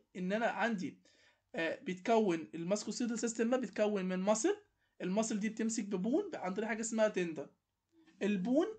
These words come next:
ماسكه في بعضها مكونين حاجه اسمها جوينت. انا بقول لك حاجات جديده اهو، البون ماسكه في بعضها مكونين حاجه اسمها مفصل اللي هو الجوينت. الجوينت ده،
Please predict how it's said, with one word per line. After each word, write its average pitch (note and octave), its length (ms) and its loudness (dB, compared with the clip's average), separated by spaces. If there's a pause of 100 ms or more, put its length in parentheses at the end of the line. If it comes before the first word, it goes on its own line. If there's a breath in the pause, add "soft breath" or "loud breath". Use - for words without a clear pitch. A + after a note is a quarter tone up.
ماسكه A3+ 360 0
في G3 60 -2
بعضها G3 680 2
مكونين G#3+ 520 0
حاجه B3 200 0
اسمها C#4 380 2
جوينت. G#3+ 500 2
انا - 140 -16
بقول G3 140 -2
لك - 200 -6
حاجات G#3 220 -4
جديده G#3 260 0
اهو، F#3 220 0 (320 loud breath)
البون G#3 460 2 (100)
ماسكه A3 320 0
في F#3+ 60 -4
بعضها F#3+ 320 4
مكونين A3 340 0
حاجه A3+ 140 -2
اسمها A#3 240 2
مفصل A#3 500 2
اللي E3 140 0
هو F#3+ 140 4
الجوينت. G#3+ 580 2 (920 loud breath)
الجوينت C#4+ 520 6
ده، G4 220 6